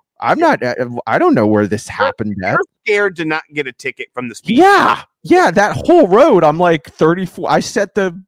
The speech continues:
Speaker 1: cruise control at, like, thirty-four miles an hour till I see a sign, and then I'm like, "Okay, I can go faster," you
Speaker 2: Okay.
Speaker 1: know?
Speaker 2: I, I counted. It's actually four. <laughs> Sorry.
Speaker 1: Right.
Speaker 2: And, and if there's the one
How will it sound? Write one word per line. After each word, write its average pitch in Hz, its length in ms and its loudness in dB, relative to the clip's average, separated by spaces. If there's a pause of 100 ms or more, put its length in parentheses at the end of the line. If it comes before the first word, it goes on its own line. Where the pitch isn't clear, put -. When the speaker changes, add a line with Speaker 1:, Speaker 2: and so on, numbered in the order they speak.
(120)
Speaker 1:
cruise 226 220 0
control 151 380 0
at, 120 60 -2
like, 131 200 -4
thirty-four 175 580 -2
miles 180 340 0
an 180 80 -6
hour 185 340 -2
till 131 160 -4
I 131 80 0
see 151 220 -6
a 156 60 -6
sign, 156 500 -8 (300)
and 104 100 -10
then 127 100 -6
I'm 135 100 -4
like, 131 200 -4
"Okay, 143 460 -2
I 123 40 -4
can 113 280 -8
go 123 140 2
faster," 123 640 -2 (280)
you 110 140 -2
Speaker 2:
Okay. 107 160 0
Speaker 1:
know? 123 160 -6 (320)
Speaker 2:
I, 185 160 -6
I 190 100 -4
counted. 156 400 -8
It's 120 160 -12
actually 165 360 -6
four. 101 400 -12 (240)
<laughs> 208 260 -8
Sorry. 151 460 -4
Speaker 1:
Right. 285 640 0 (280)
Speaker 2:
And, 240 400 -4
and 247 220 -2
if - 80 -12
there's 185 200 -6
the 170 100 -8
one 175 320 -6